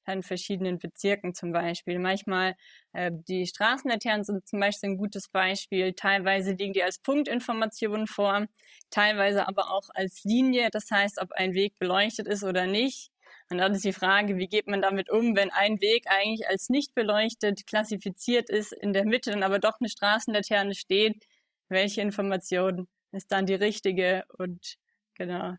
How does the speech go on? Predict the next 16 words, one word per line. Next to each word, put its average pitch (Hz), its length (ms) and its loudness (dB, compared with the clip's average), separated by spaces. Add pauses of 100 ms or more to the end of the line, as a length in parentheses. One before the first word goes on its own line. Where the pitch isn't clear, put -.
wie 185 120 -6
geht 185 240 0
man 185 140 -4
mit 180 140 -4
sowas 196 360 -2
um? 214 240 2
Und 214 220 0
wie 233 260 4 (360)
tut 233 200 -2
man 214 160 2
das 214 120 -2
dann 208 120 -4
auch 208 180 2
an 202 160 0
den 190 140 0
Nutzer 202 540 0